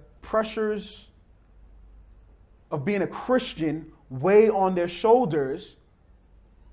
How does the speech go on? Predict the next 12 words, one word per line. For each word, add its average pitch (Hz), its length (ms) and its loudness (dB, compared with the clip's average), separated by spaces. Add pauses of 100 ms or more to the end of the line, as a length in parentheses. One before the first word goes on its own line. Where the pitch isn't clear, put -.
(180)
they 143 80 -8
kind 170 180 -4
of 147 120 -4
distance 151 420 -6
themselves 117 560 -12
from 101 340 -14 (480)
the 123 80 -4
Lord 131 300 -2
and 117 100 -10
from 117 180 -10
his 127 120 -8
people. - 380 -6